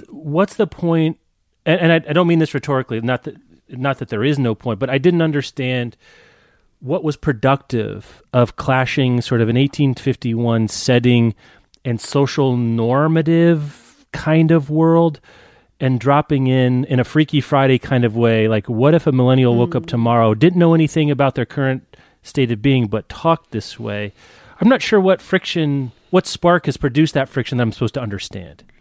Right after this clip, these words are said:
Speaker 2: I think it's, this is how you get millennials to care about Emily Dickinson or, or to care
Speaker 1: Okay,
Speaker 2: about a
Speaker 1: yeah.
Speaker 2: poet from the
Speaker 1: And why do I do that
Speaker 2: eighteen fifties.
Speaker 1: then? And then why
Speaker 2: Well,
Speaker 1: do I do that?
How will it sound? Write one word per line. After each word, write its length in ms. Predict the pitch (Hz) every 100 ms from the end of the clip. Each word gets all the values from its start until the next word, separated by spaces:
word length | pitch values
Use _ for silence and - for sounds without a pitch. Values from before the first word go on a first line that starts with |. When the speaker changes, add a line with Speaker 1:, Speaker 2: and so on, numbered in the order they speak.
| _ _ _ 202 -
Speaker 2:
I 120 | 269
think 200 | 302 403
it's, 460 | 294 214 - - - _ _
this 260 | 202 240 240
is 100 | 214
how 160 | 214
you 300 | 202 185 202
get 500 | 185 190 175 175 175 _ _ _ _ -
millennials 760 | 202 180 190 196 175 165 165
to 140 | 165 185
care 240 | 190 175
about 300 | 165 151 - _ _ _ _ _
Emily 260 | 196 170 165
Dickinson 540 | 170 151 165 147 143
or, 280 | 165 170 160
or 120 | -
to 100 | 196
care 200 | 196 185
Speaker 1:
Okay, 100 | 151
Speaker 2:
about 200 | 170 131
a 40 | 120
Speaker 1:
yeah. 240 | 139 143
Speaker 2:
poet 440 | 147 208 214 214 -
from 140 | 202
the 60 | 190
Speaker 1:
And 140 | 190
why 140 | 202
do 120 | 240 226
I 60 |
do 160 | 196 208
that 200 | 208 202
Speaker 2:
eighteen 80 | 247
fifties. 240 | 117 101 101
Speaker 1:
then? 40 | 170
And 80 | 160
then 140 | 175
why 100 | 175
Speaker 2:
Well, 80 | 175
Speaker 1:
do 20 | 175
I 60 |
do 140 | 160 143
that? 360 | 147 113 -